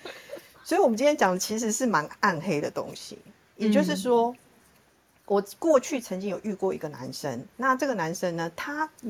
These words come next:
Speaker 2: 本身他没有学过这些东西，但是我觉得可能是渣男体质，所以他非常会运用这些技巧。那后来我去了解了之后，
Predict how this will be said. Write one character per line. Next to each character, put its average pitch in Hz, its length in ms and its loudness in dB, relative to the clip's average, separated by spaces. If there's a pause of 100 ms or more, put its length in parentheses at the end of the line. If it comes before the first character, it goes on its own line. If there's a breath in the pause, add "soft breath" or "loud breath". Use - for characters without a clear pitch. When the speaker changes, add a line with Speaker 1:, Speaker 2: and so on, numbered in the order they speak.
(160)
Speaker 2:
本 143 200 2
身 226 200 0
他 240 120 -2
没 240 100 0
有 175 80 -2
学 - 200 -6
过 165 120 -4
这 156 140 -8
些 160 120 -6
东 135 260 -6
西， - 300 -16
但 277 180 0
是 277 100 -2
我 180 120 -2
觉 185 260 0
得 190 40 -10 (460 loud breath)
可 - 160 -4
能 185 120 0
是 254 120 -6
渣 208 240 2
男 165 220 -2
体 - 240 -12
质， 147 200 -12
所 247 140 2
以 254 40 4
他 247 140 0
非 254 180 2
常 233 220 -4
会 202 240 -4
运 226 200 -2
用 190 180 -4
这 175 120 -10
些 165 140 -10
技 175 220 -12
巧。 - 320 -10 (800)
那 247 180 4
后 381 220 -2
来 220 120 2
我 180 100 2
去 254 120 -4
了 190 200 0
解 208 180 -4
了 - 60 -6
之 - 180 -6
后， 208 300 -2